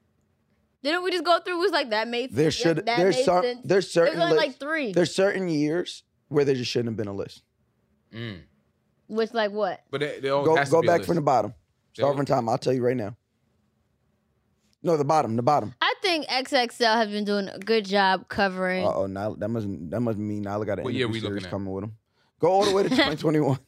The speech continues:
Speaker 2: Go to twenty twenty-one and we'll go
Speaker 1: No,
Speaker 2: up.
Speaker 1: I don't, you asshole.
Speaker 2: Yeah. Two thousand seventeen is a list that shouldn't have, uh, there shouldn't have been a list in two thousand seventeen. I like the people on that list,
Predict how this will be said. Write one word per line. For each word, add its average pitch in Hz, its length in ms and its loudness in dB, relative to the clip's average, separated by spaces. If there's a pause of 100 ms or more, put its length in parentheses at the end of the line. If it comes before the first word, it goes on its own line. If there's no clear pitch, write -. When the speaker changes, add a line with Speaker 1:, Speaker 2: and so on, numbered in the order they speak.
(500)
Speaker 2:
Go 151 100 2
to 170 60 2
twenty 180 200 2
twenty-one 143 420 0
and 120 120 -2
we'll 120 100 2
go 110 160 0
Speaker 1:
No, 254 160 4
Speaker 2:
up. 220 100 0
Speaker 1:
I 220 120 2
don't, 208 360 0
you 202 140 -4
asshole. 185 460 0
Speaker 2:
Yeah. 127 100 -4 (880)
Two 214 120 2
thousand 208 200 4
seventeen 190 460 2
is 165 140 2
a 151 60 6
list 156 380 2
that 135 120 2
shouldn't 120 420 -4
have, - 80 -8
uh, 113 420 4
there 139 100 0
shouldn't 131 200 0
have 117 40 -2
been 117 100 0
a 113 40 -2
list 113 200 -2
in 107 60 -8
two 113 120 -6
thousand 110 180 -2
seventeen. 98 480 -8 (720)
I 135 60 2
like 151 300 2
the 147 180 0
people 147 480 2
on 143 100 2
that 127 180 4
list, 135 380 0